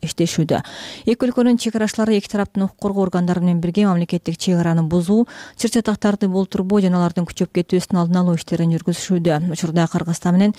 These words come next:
Өзбекстандын чектеш аймактарында кырдаал туруктуу деп маалымдайт чек ара кызматы. Отуз биринчи майда Кадамжайдын Чечме айылы менен Өзбекстандын Сох районунун Чашма айылынын ортосунда булак талаштан келип чыккан. Жаңжылдан улам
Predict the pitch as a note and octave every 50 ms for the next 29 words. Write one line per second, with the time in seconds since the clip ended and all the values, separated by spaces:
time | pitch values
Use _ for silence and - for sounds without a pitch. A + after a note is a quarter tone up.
0 | - - - - - - - A3 A3 G#3+ G#3+ - - G3+ F#3+ G3 G3 - G3 F#3+
1 | - - F#3 - - E3+ E3 E3 D#3+ - E3 D#3 D#3 D#3+ D#3 D#3 E3 - - F3
2 | F3 F#3 F3+ F3 F3+ F3+ - - F3+ E3+ D#3+ - - - _ - E3 E3 E3+ E3+
3 | E3+ D#3+ - _ _ _ - - - - - - - - - E3 D3+ D#3+ D#3+ -
4 | E3 D#3+ E3 E3 F3 F3+ G3 G#3 - - - F3 - D#3+ E3+ C#3+ - E3 D#3+ D#3
5 | D3+ D3 - - - - - - - - - - A3+ - A#3+ A3+ G3+ A3 G#3+ G#3
6 | - - G#3 G3+ G3 F#3+ A3 - - F#3+ F#3 F3 F3 F3 F3 - F3+ E3+ - -
7 | F3 - - - F#3 F3+ F3 E3+ E3+ F3 F3+ F#3 F#3 F3 D#3+ D#3+ E3 E3 - -
8 | E3 E3 E3 D#3+ - F#3 F3+ - - F3+ F3+ F3+ F#3+ G3 F#3+ - - F#3+ F#3+ -
9 | - G#3 G3+ F#3+ F#3 F3+ F3 E3+ D#3+ - - - - - F3 E3 D#3+ C#3+ - -
10 | - - - - - _ A3 G#3 G#3 F#3 - - F#3 F3+ F3 - - F3 E3+ E3+
11 | E3 F#3 F#3 F#3+ - - G#3+ - - - A3+ A3+ A3+ A#3 A3+ G#3+ G3+ F#3+ F#3 F#3
12 | F3+ F3+ F3+ F3 E3+ F3 F#3 F#3 E3+